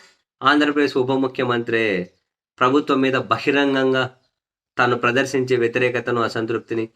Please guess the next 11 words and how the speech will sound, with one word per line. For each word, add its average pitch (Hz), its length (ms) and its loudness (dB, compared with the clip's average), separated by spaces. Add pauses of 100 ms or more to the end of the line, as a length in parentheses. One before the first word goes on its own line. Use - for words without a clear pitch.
(340)
మార్చుకొని 127 760 0 (560)
ఇంటర్నల్ 143 480 2
వేదికల 127 400 0
మీద 123 200 0
ఏవైనా 117 320 0
గనక 107 320 -6 (440)
ఆయన 123 260 2
తన 120 180 0
అభిప్రాయాలు 120 580 0
చెబుతారేమో 113 720 -2 (400)
చూడాలి. 101 300 0